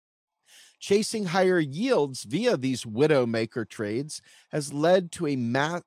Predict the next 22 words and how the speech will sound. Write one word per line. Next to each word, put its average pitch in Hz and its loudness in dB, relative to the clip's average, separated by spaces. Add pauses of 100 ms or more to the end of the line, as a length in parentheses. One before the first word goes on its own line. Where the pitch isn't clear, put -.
to 160 -4
massive 156 -2
losses 123 0
because 127 -4
the 117 -4
investment 120 -4
banks, 98 -6 (220)
et 123 -8
cetera, 131 0 (380)
are 139 2
engaged 135 -2
in 156 2
a 175 2
battle 117 -4
against 104 -4
the 135 -6
Bank 82 -12
of 92 -12
Japan, 131 -2 (360)
which 208 2
is 151 -2
a 151 2